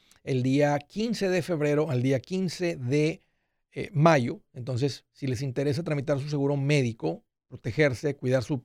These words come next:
patrimonio, su capital, pónganse en contacto con Seguros Tutus. Estaba platicando con Juan y me dice, "Andrés, ¿qué crees? Fíjate que a esta señora le di treinta y un mil dólares, se supone que se iba a comprar una casa.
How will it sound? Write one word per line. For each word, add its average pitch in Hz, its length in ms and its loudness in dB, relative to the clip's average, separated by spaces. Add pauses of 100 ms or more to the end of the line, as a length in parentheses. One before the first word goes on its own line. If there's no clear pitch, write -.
patrimonio, 135 540 -2
su 139 100 -6
capital, 180 460 0 (340)
pónganse 139 320 -2
en 165 60 -4
contacto 139 420 -2
con 143 300 -4 (380)
Seguros 120 420 -2
Tutus. - 380 -12 (220)
Estaba - 180 0
platicando 175 400 2
con 151 180 0
Juan 170 260 4
y 160 60 2
me 151 80 0
dice, 147 160 0
"Andrés, 156 240 0
¿qué - 120 -6
crees? 170 220 0
Fíjate 180 300 -2
que 143 240 4
a 139 60 2
esta 143 180 -2
señora 160 240 0
le 156 60 4
di 151 100 2
treinta 156 260 2
y 139 40 4
un 135 120 0
mil 151 160 2
dólares, 151 300 4
se 127 80 -2
supone 151 200 0
que 147 100 0
se 139 80 2
iba 160 40 4
a 139 40 -4
comprar 147 200 4
una 143 120 2
casa. 151 360 2